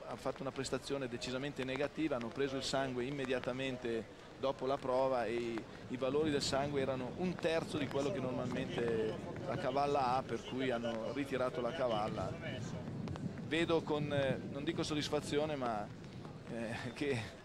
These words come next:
anche all'estero, in paesi di gente che hanno una cultura importante, fanno delle stupidaggini con i cavalli. Quattro embryo transfer a una cavalla che poi deve fare un campionato europeo. Henk Norre ha allargato le braccia e ha detto: "Non so cosa dirti".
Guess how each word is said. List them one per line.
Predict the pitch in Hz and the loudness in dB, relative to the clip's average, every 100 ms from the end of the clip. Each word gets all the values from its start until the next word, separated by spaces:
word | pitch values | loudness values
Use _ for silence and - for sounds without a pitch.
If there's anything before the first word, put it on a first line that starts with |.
| - | -6
anche | 147 143 143 | -4 2 2
all'estero, | 135 139 131 - 127 | 4 2 2 -2 -4
in | 120 120 | -4 -2
paesi | 123 131 127 | 2 2 2
di | 123 | -4
gente | 120 131 131 123 | 0 -2 0 -4
che | 117 113 | -2 -2
hanno | 123 120 | -2 -4
una | 123 | -6
cultura | 117 117 - 131 123 113 113 | -6 -8 -4 0 0 0 -2
importante, | 123 110 123 117 123 127 131 139 123 113 | -6 -6 -6 -2 -2 -2 -4 -4 -2 -4
fanno | - 120 120 | -4 -4 -2
delle | 117 110 107 104 - - - | -2 -2 -2 -4 -6 -8 -8
stupidaggini | - 127 127 123 120 117 120 | -6 -4 0 2 2 0 -4
con | 117 117 | -4 -6
i | |
cavalli. | 120 113 107 104 107 | -2 0 0 -2 -2
Quattro | 135 139 - | 0 0 -2
embryo | 135 131 | -2 -2
transfer | - 131 139 - 127 | 0 0 0 -2 -2
a | 120 | 0
una | 120 | -4
cavalla | 120 123 123 127 120 | -2 2 2 2 0
che | 113 | -4
poi | 113 120 | -4 -2
deve | 120 | -2
fare | 123 123 | -2 -2
un | 120 | -2
campionato | 123 120 123 117 | -6 -4 -4 -4
europeo. | 120 117 120 120 107 - - - - - | -6 -4 -4 -2 -4 -6 -8 -10 -12 -6
Henk | 131 123 | -6 -4
Norre | 127 139 | 0 2
ha | 127 | 2
allargato | 123 123 120 131 131 | 2 0 0 -2 0
le | 127 | -2
braccia | 127 117 113 113 107 | 0 0 0 -2 -4
e | 110 | -4
ha | |
detto: | 104 104 - 101 92 95 - | -6 -8 -6 -8 -8 -10 -10
"Non | 120 | -8
so | 110 120 | -4 -4
cosa | 117 110 | -4 -6
dirti". | 104 98 98 - | -6 -6 -8 -12